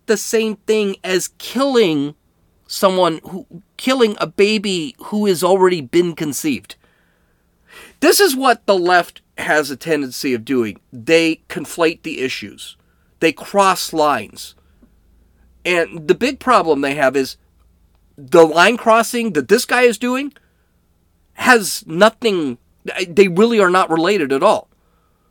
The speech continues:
Man's natural, uh, natural physiological reason is to get somebody pregnant.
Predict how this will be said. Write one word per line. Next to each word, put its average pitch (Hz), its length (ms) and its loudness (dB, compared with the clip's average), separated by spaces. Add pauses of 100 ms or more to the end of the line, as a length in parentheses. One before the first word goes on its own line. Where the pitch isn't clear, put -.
(420)
Man's 196 580 0
natural, 185 960 -2 (600)
uh, 151 260 -4
natural 196 800 0 (160)
physiological 185 1160 -2 (1080)
reason 175 640 0
is 185 460 -4 (400)
to 220 140 0
get 208 220 0
somebody 170 520 0
pregnant. 180 520 -4